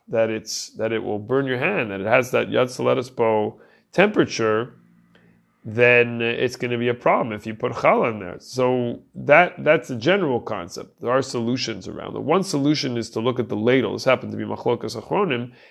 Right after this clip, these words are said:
How do you look at the ladle that's going in the soup? So if you have a soup that came off the fire, that's a kli rishon. Then you have the ladle that goes in. So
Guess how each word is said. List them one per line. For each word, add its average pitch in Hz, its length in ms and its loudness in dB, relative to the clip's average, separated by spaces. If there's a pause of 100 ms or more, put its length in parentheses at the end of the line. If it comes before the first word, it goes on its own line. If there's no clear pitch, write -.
How - 100 -4
do 127 80 2
you 120 100 2
look 127 260 0
at 120 100 -4
the 104 80 -6
ladle 120 380 2
that's 98 140 -8
going 107 300 -4
in 101 80 -8
the 104 80 -10
soup? 120 420 -4 (340)
So 104 360 -6
if 143 140 -4
you 156 80 2
have 131 120 6
a 113 60 -6
soup 123 240 -6
that 110 120 -8
came 120 180 -4
off 107 140 -6
the 101 80 -20
fire, 104 260 -4
that's 110 180 -6
a 104 60 -14
kli 104 240 -8
rishon. 95 560 -12
Then 135 180 2
you 127 120 0
have 117 180 2
the 110 80 -4
ladle 107 300 -2
that 98 160 -6
goes 92 220 -8
in. - 280 -14 (400)
So - 240 -10